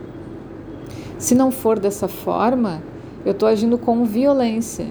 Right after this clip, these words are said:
e traumatizando essa matéria, gerando um,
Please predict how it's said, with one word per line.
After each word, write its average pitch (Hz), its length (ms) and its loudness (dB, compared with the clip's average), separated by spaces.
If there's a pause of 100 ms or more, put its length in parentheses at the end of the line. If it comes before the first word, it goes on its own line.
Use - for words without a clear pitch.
e - 80 -2
traumatizando 240 1000 2
essa 240 200 0
matéria, 160 580 -4 (460)
gerando 208 840 4 (440)
um, 196 60 -4